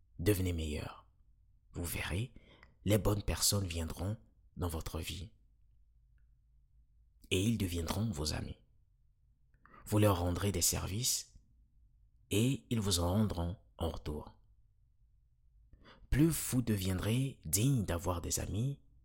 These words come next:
vous verrez que vous êtes un bien meilleur être humain vous-même. Soyez l'ami dont les gens ont besoin dans leur vie.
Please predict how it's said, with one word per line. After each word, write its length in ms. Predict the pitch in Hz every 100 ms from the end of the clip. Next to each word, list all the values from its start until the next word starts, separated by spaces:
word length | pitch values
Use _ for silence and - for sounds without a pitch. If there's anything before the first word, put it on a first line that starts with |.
| _ - -
vous 120 | 85
verrez 480 | - - 95 123 -
que 100 | 95
vous 220 | 78 76
êtes 240 | 90 - - -
un 100 | 101
bien 300 | 80 87 95
meilleur 440 | 85 82 90 - -
être 220 | - -
humain 180 | 76 -
vous-même. 380 | - - - - _ - - - - - _ - _ _ _ _ - - - - - - -
Soyez 680 | - 120 113 127 160 165 -
l'ami 580 | 95 95 107 135 147 - -
dont 300 | - 110 120 -
les 120 | 98
gens 240 | 85 98 - -
ont 140 | 104
besoin 500 | 87 92 87 76 80 -
dans 140 | - 82
leur 180 | 82 -
vie. 240 | -